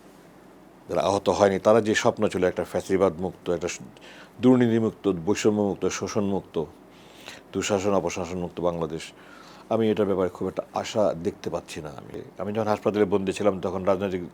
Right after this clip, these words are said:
দলের অধিকাংশ দলের অধিকাংশ শীর্ষ নেতা আমার সাথে দেখা করেছে, অনেক বুদ্ধিজীবী দেখা করেছেন। সবাই আমাকে বলেছে, "আপনি রাজনীতিতে আসেন, আপনার মতো দেশপ্রেমিক, আপনার মতো এটা সেটা", অনেক কিছু আমার,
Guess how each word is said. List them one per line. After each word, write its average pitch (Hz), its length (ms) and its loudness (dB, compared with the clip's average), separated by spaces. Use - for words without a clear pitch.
দলের 92 280 -2
অধিকাংশ 113 380 0
দলের 95 300 2
অধিকাংশ 95 360 -4
শীর্ষ 87 360 -6
নেতা 85 200 -6
আমার 82 100 -6
সাথে 82 160 -6
দেখা 80 160 -6
করেছে, 76 340 -12
অনেক 98 200 -2
বুদ্ধিজীবী 95 400 -2
দেখা 85 200 -2
করেছেন। - 360 -10
সবাই 107 240 6
আমাকে 95 200 2
বলেছে, 95 200 -2
"আপনি 92 180 -2
রাজনীতিতে 87 440 2
আসেন, 85 240 -2
আপনার 85 240 -8
মতো 85 140 -4
দেশপ্রেমিক, 82 600 -8
আপনার 82 240 -10
মতো 73 220 -10
এটা 69 200 -8
সেটা", - 160 -4
অনেক 113 200 -2
কিছু 87 220 -4
আমার, 82 260 -4